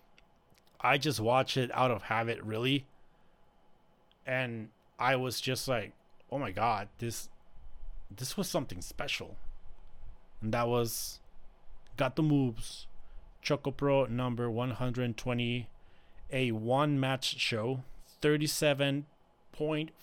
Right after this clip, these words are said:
forty-four seconds, thirty-seven minutes. Uh, this took place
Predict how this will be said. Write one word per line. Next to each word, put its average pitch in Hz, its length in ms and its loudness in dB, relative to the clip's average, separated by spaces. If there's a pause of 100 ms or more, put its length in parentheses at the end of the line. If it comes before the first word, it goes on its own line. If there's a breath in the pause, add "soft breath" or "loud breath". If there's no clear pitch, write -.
(100)
forty-four 170 640 2
seconds, 143 760 0 (560 soft breath)
thirty-seven 131 480 -4
minutes. 120 460 -6 (960 soft breath)
Uh, 110 200 -2 (120)
this 156 160 4
took - 180 -2
place 151 340 4